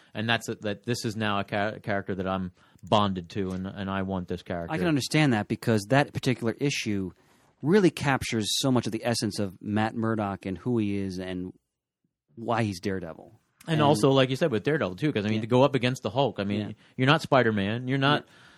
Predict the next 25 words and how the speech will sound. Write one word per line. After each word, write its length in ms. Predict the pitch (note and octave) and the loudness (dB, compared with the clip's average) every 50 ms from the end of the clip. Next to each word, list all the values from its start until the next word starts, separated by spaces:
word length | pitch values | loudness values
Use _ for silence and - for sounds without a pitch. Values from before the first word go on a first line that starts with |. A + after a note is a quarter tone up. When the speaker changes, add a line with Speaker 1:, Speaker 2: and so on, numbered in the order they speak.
| _ _ _ _ | _ _ _ _
Speaker 1:
Thor, 380 | - D3 C3+ A2+ G#2+ A#2 A#2+ B2 | 2 4 4 4 4 2 0 0
you 80 | C3+ C3+ | 0 0
know 60 | C3+ | 2
what 80 | C3+ | 2
I 40 | B2+ | 2
Speaker 2:
Yeah. 160 | C3 D3+ D#3+ | 2 2 2
Speaker 1:
mean? 180 | B2 F#2 E2+ G2 - | 0 -2 -4 -8 -4
So, 120 | - B2 | -2 0
I 40 | A#2+ | 2
mean, 300 | A#2+ A#2+ B2 B2 A#2+ A2+ | 2 2 2 0 -2 -4
h-, 120 | G#2 C3 - | -6 -6 -4
here 180 | B2 B2+ C3+ | -2 0 2
he 100 | C#3 C3+ | 4 4
is, 200 | C#3 D3 C3+ A2 | 4 4 4 2
like 180 | A#2 A2+ A2+ A#2 | -2 -4 -4 -4
you 60 | B2+ A#2+ | -6 -2
said, 180 | - C3 A#2+ | -2 -2 0
with, 220 | A2 A2 G#2+ - _ _ | 0 -2 -2 -4 _ _
like, 220 | - A#2 G#2+ G#2 A2+ | -6 -4 -4 -2 -2
Namor, 500 | B2 B2+ D3 C#3+ G#2+ F#2+ G2 G2 G2 G2+ | 0 0 0 0 0 -2 -2 -4 -2 0
going 240 | A#2+ A#2+ B2 B2 | 2 2 2 2
up 100 | B2 - | 0 0
against 380 | B2+ A#2 G#2 C3 C3+ C3+ - - | -2 -2 -2 -2 -2 -2 -4 -6
him, 180 | F#2+ F#2 F#2+ F#2 | -6 -6 -6 -4
and 220 | G#2 G2+ G2+ G#2 | -4 -4 -4 -4